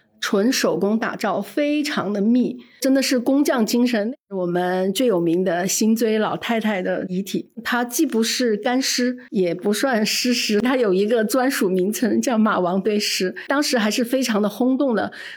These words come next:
它在未挖掘出来以后，因为它的关节都是可以活动的，然后注射防腐剂能够迅速的消化吸收，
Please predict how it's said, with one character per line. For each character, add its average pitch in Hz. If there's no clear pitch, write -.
它 277
在 262
未 262
挖 254
掘 202
出 226
来 196
以 180
后， 208
因 208
为 214
它 208
的 180
关 254
节 202
都 220
是 247
可 220
以 190
活 185
动 240
的， 185
然 185
后 240
注 277
射 254
防 202
腐 175
剂 220
能 190
够 220
迅 277
速 247
的 170
消 220
化 226
吸 220
收， 240